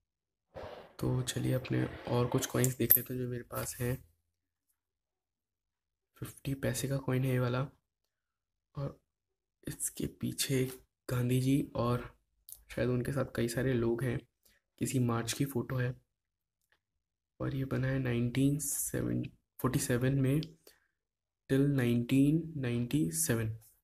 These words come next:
चलिए अब दूसरा coin देख लेते हैं। तो ये है टू रुपीज़ का coin,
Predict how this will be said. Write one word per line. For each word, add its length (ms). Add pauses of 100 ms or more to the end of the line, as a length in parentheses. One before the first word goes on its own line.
(440)
चलिए 200
अब 140
दूसरा 260
coin 200
देख 160
लेते 200
हैं। 180 (1080)
तो 60
ये 200
है 300 (2750)
टू 160
रुपीज़ 360
का 140
coin, 380